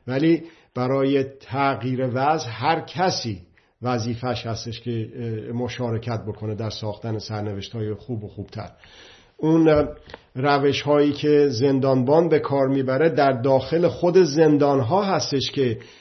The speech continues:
می‌شه باهاش مبارزه کرد. بسیاری از زندان‌ها،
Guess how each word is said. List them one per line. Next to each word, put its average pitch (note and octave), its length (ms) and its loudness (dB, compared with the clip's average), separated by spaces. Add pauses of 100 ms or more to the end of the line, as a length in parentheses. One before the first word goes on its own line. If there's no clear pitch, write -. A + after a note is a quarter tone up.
(120)
می‌شه C#3 320 0
باهاش B2+ 400 0
مبارزه A#2 600 0
کرد. G#2 380 -8 (400)
بسیاری D3 500 2
از C#3+ 140 2
زندان‌ها، C3 800 0